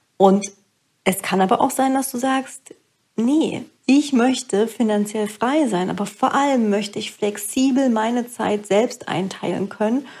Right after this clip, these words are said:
und möchte zeitlich frei sein.“ So ist es zum Beispiel bei mir. Alles, was ich tue, ist getrieben von diesem Gedanken, ich möchte zeitlich frei sein.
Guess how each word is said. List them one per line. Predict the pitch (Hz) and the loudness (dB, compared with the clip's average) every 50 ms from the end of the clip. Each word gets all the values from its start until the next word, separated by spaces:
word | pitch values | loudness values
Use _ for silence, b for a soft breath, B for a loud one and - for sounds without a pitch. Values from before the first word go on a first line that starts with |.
| B B B B - | B B B B 0
und | 202 208 | 2 4
möchte | 202 196 196 196 - - - | 4 2 0 -2 -8 -16 -18
zeitlich | - - - 294 320 320 320 - - 180 - | -18 -6 0 0 0 0 0 -4 -8 -8 -10
frei | - - - 170 170 165 | -12 -8 -4 -2 -2 -2
sein.“ | 160 180 - - - 196 185 - _ | -2 -4 -6 -8 -8 -10 -12 -6 _
So | - 214 220 | 2 2 4
ist | 240 240 | 2 0
es | 220 - | -6 -8
zum | - - 180 | -6 -4 -2
Beispiel | 190 - - - 180 | -2 -2 -4 -4 -2
bei | 180 180 | -2 0
mir. | 180 180 175 170 - B B B B B B B B B B B B B B _ _ - | 0 -2 -2 -4 -8 B B B B B B B B B B B B B B _ _ -2
Alles, | 226 269 302 302 - | 0 2 2 2 2
was | 269 269 262 | 0 -2 -2
ich | 247 - | -6 -8
tue, | - - - 220 208 196 196 202 214 214 - | -6 -6 -2 0 2 2 2 2 0 -2 -2
ist | - 208 208 - | -4 -4 -4 -4
getrieben | - 214 208 - - 226 220 226 226 247 247 | -6 -6 -6 -4 -4 -2 0 2 2 2 2
von | 240 - 214 196 | 2 0 -2 -2
diesem | 190 190 196 190 196 190 | 0 0 0 0 0 0
Gedanken, | 196 180 190 196 208 214 226 233 - - 240 240 240 240 240 - - _ | 0 0 0 0 0 0 -2 -2 -4 -4 -4 -4 -4 -4 -6 -10 -12 _
ich | - 226 226 233 226 - - - - - _ | -2 -2 -2 -2 -4 -8 -14 -20 -20 -12 _
möchte | - 202 196 202 196 202 196 - - - 202 185 190 202 208 214 - _ _ _ | 0 2 2 4 2 0 -2 -6 -8 -6 -4 -4 -2 -4 -6 -10 -12 _ _ _
zeitlich | - - - - 190 214 208 208 - - 208 190 175 - - - _ _ _ _ _ _ | -12 -6 -4 -4 -2 -2 -4 -4 -4 -4 -4 -4 -4 -8 -14 -20 _ _ _ _ _ _
frei | _ - 196 190 196 208 214 202 | _ -8 -4 -2 0 2 2 0
sein. | 208 180 180 147 - - 180 190 | 0 -4 -8 -8 -10 -12 -16 -16